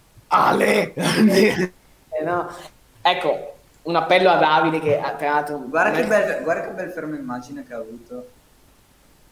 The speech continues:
Speaker 2: Chi?
Speaker 3: È fermo, Fred.
Speaker 2: Ah, è fermo.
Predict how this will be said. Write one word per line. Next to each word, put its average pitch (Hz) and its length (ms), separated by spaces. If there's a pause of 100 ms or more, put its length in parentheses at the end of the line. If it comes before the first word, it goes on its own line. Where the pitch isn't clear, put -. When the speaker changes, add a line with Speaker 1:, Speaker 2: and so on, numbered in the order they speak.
(320)
Speaker 2:
Chi? 139 400 (1300)
Speaker 3:
È 113 60
fermo, 147 540 (320)
Fred. 107 380 (140)
Speaker 2:
Ah, 170 200
è 147 60
fermo. 107 540